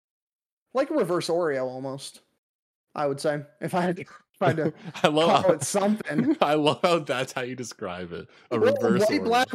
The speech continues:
Speaker 1: white. What else?
Speaker 2: I mean, you're not wrong.
Speaker 1: Yeah. One section of a zebra. I don't know.
Speaker 2: <laughs>
Speaker 1: Get off my case.
Speaker 2: <laughs> The,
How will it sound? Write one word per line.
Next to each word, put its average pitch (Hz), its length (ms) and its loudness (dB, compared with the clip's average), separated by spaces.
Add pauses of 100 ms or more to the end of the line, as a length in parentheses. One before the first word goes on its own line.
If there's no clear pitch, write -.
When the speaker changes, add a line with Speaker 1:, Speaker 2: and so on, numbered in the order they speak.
Speaker 1:
white. - 300 -2 (120)
What - 220 -6 (120)
else? 185 340 -2 (760)
Speaker 2:
I 82 60 -8
mean, 95 160 -4
you're 101 140 -2
not 101 220 -2
wrong. 110 460 -2 (640)
Speaker 1:
Yeah. 185 360 -4 (340)
One 180 400 0
section 196 560 -2
of 175 180 -2
a 160 80 0
zebra. 175 640 -2
I 180 80 -8
don't 185 120 -4
know. 185 340 -8 (100)
Speaker 2:
<laughs> - 1300 -4
Speaker 1:
Get 175 100 0
off 202 160 0
my 202 140 -2
case. 185 480 0
Speaker 2:
<laughs> 247 60 2 (2500)
The, 123 140 -4